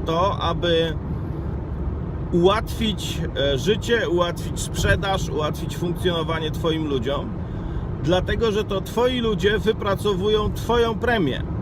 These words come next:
Czyli za każdym razem, kiedy twoja premia, szefie sprzedaży, zależy od wyników twojego zespołu, a ty bezpośrednio nie jesteś zaangażowany w realizację tej premii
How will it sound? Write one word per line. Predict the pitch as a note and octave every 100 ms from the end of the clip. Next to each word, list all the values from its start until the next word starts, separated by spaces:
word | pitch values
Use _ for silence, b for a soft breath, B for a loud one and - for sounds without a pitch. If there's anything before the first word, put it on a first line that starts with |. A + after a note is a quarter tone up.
| - - - B B B B -
Czyli | - F#3 F3 F3
za | F#3
każdym | - A#3 A#3 C4+ B3+
razem, | A3 F#3 G#3+
kiedy | G#3 G#3 F#3
twoja | - G3+ G3 G3+ F#3
premia, | G3 G3 F#3+ F#3 E3+ D#3
szefie | - F#3+ F#3+
sprzedaży, | D#3+ F#3 F3 E3+ E3
zależy | D#3 F3+ F3+ G3 F3+ F#3+
od | E3
wyników | D#3 F3+ F#3 F3 -
twojego | F3+ F3 E3
zespołu, | D#3 D3+ D#3 C#3 B2+ C#3+ - - - - - - - - - - - - - -
a | D3
ty | D3+ G3+ F#3
bezpośrednio | G3 - - F#3+ G3+ G#3+ E3 G3 F3 E3+
nie | F3 G#3+
jesteś | A3 A3+ G#3 - G3
zaangażowany | D#3+ F#3+ F#3 F3 E3 F3+ F#3 F3+ F3+ E3+
w |
realizację | E3+ F#3 F3 E3 F#3 F#3
tej | F3 E3
premii | D3+ E3 E3+ E3 D#3+ D#3 D3+